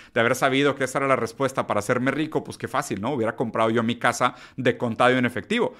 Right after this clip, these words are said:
Pero hay un pequeño problema. ¿De dónde saco ese <laughs> dinero de contado y en efectivo para comprar una casa de golpe? Que esto es prácticamente absurdo para noventa y nueve por ciento de la población.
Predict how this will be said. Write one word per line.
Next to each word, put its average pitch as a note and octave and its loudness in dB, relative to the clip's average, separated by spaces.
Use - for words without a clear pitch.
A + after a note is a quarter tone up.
Pero E3+ 4
hay G#3 6
un G3+ 0
pequeño F3+ 0
problema. B2+ 2
¿De C#3+ 4
dónde G3 6
saco F3+ 2
ese F3+ 0
<laughs> E3 6
dinero D3+ 2
de G3 4
contado E3 4
y F3+ 0
en E3+ -2
efectivo D3+ -2
para - -4
comprar D3+ -2
una D#3+ -2
casa C#3+ -2
de A2+ 2
golpe? E3+ 0
Que C3+ 0
esto C3 -2
es - -4
prácticamente D3+ -2
absurdo D3 0
para A2 -2
noventa B2+ 2
y - 2
nueve E3 0
por - -2
ciento D3 -2
de B2+ 0
la A#2 0
población. A#2 -4